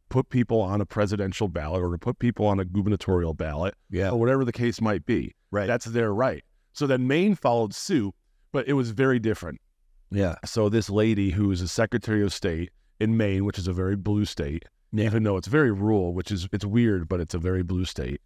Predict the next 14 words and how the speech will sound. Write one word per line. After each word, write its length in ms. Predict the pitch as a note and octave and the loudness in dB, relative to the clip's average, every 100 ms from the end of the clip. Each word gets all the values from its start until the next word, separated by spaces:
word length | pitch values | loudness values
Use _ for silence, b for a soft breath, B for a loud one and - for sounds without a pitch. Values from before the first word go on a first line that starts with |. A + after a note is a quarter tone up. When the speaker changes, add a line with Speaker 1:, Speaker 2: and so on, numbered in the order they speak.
| _ _ | _ _
Speaker 1:
right? 160 | - F#2 | -4 2
All 120 | A#2 | 2
of 120 | G#2 | 2
New 160 | E2+ D2 | 0 -2
England's 260 | C2+ B1+ - | -4 -6 -8
blue. 260 | B1 G#1 C#2 _ - | -10 -12 -16 _ -2
Speaker 2:
Right. 260 | G2+ G2 F2+ _ _ _ _ - | 2 2 0 _ _ _ _ -2
Speaker 1:
But, 260 | A2+ G2 F2 | 2 2 2
um, 300 | F#2+ F#2 F#2 | 0 0 0
this 180 | G2 | -2
lady, 280 | F#2+ G#2 A2 | 0 0 0
Secretary 520 | A#2 A2 A#2 G#2 G#2+ G2+ | -2 -2 -2 -2 0 0
of 80 | |
State, 360 | E2+ A2+ G#2 F2+ | -2 0 0 -2